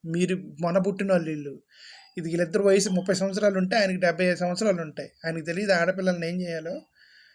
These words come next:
సరే పెట్టాడు అనుకోండి, వీళ్ళు ఇంటర్ఫియర్ అవ్వకూడదు. సరే ఇంత చిన్న పిల్లని ఆయన ప్రాస్టిట్యూట్ అన్న మాట అనకుండా ఉండాల్సిందే.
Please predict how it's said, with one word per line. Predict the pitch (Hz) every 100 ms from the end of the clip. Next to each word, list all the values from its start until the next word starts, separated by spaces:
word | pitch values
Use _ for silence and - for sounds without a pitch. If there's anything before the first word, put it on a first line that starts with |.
| _ _ _ _ _ _
సరే | - 190
పెట్టాడు | 226 196 190 202 196
అనుకోండి, | 170 151 139 135 - - _ - - -
వీళ్ళు | 185 190
ఇంటర్ఫియర్ | 190 208 196 185
అవ్వకూడదు. | 165 151 143 131 131 - _ _ _
సరే | - 190
ఇంత | 185 185 196
చిన్న | 208
పిల్లని | 190 196 208
ఆయన | 214 160
ప్రాస్టిట్యూట్ | - 165 185 196 185
అన్న | 185
మాట | 156 160 170
అనకుండా | 170 165 175 160
ఉండాల్సిందే. | 143 139 135 135 131 -